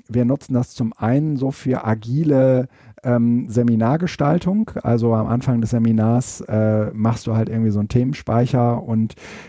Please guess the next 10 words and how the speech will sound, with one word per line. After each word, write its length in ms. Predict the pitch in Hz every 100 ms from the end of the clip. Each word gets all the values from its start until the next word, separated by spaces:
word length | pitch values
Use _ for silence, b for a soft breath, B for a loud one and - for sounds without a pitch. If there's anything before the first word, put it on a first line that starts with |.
| -
kannst 280 | 117 120 -
dir 80 | 110
dann 160 | 113
im 120 | 120
Prinzip 520 | 110 113 - 123 123 -
über 220 | 117 113
diese 580 | 107 113 113 110 110 104 98 - _ -
Boards 420 | 117 123 - -
in, 400 | - 117 113 120 -
ähm, 580 | 107 104 101 101 101